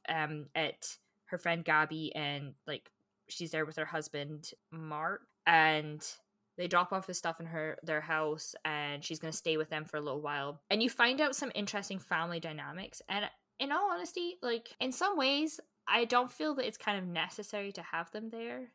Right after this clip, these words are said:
You could have had Hannah as, like, an orphan. That would have worked. But then also that's, like, a huge trope within books too, is, like, having people being orphans when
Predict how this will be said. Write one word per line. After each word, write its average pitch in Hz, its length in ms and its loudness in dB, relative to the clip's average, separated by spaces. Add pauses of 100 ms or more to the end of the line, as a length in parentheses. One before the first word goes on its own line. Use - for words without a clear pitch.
(140)
You 202 200 -6
could 302 160 0
have 339 140 -2
had 196 500 4
Hannah 170 440 4
as, 170 140 -4
like, 165 120 -4
an 165 100 -8
orphan. 214 580 -8 (240)
That 165 200 -2
would 185 100 -4
have 196 120 -10
worked. 214 420 -6 (380)
But 190 140 0
then 202 140 8
also 190 380 4
that's, 170 220 2
like, 170 120 -6
a 170 40 -6
huge 160 340 -8
trope 147 400 -4 (160)
within 151 580 -10 (200)
books - 240 -6
too, 214 300 -2
is, 165 200 -2
like, 139 220 -4
having 156 380 -2
people 151 240 -8
being 147 180 -10
orphans 147 580 -6
when 151 220 -14